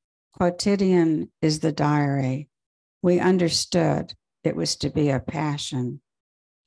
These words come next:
Collective, yet separate running amid wild grasses in our pleasantly disrupted workflow,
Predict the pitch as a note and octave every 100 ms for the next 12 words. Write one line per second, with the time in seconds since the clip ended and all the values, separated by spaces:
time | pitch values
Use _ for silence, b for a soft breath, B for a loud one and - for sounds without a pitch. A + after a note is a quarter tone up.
0 | - F3 F3 F#3 - E3 D3 - - _
1 | _ _ _ _ _ E3 E3 - G3 F3+
2 | - D3 - E3+ F3 E3 D3+ C#3 D#3 _
3 | E3 E3 E3 E3+ F3 D#3+ F3 F#3 F#3 -
4 | E3 E3 E3 - E3 D3+ C#3 - - D#3+
5 | D3+ D3+ - G3 F#3+ F#3 F#3 F#3 E3 D#3
6 | D#3 D#3 - D3+ D3+ - E3+ D3+ D3 D#3+
7 | D3+ - - D3+ C#3+ C#3 C3+